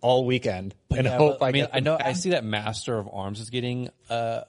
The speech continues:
Speaker 2: a reduce in effectiveness,
Speaker 1: Mm-hmm.
Speaker 2: but I, I guess that's also to help balance out the twenty-two percent P V E damage buff that I believe that S M Gs are getting.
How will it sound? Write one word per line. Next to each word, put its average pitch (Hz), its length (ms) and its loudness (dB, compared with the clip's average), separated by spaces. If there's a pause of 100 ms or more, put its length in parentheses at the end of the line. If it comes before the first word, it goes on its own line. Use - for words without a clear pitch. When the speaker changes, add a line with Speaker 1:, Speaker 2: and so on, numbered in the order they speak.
(140)
Speaker 2:
a 110 60 -4
reduce 117 340 -4
in 123 60 -6
effectiveness, 120 640 -4
Speaker 1:
Mm-hmm. 98 100 -18 (120)
Speaker 2:
but 107 260 -4 (600)
I, 113 240 0
I 117 40 4
guess 123 160 0
that's 127 220 -4
also 110 260 -2
to 98 80 -4
help 95 280 -4
balance 98 340 -2
out 98 160 -2
the 98 80 -8
twenty-two 98 480 -8
percent 101 380 -12
P 104 160 -6
V 104 160 -10
E 101 160 -8
damage 98 420 -8
buff 110 240 -4
that 120 100 -4
I 117 60 -2
believe 120 360 -8
that 117 220 -4 (320)
S 120 200 -4
M 123 80 -4
Gs 120 180 -6
are 131 60 -6
getting. 135 320 -4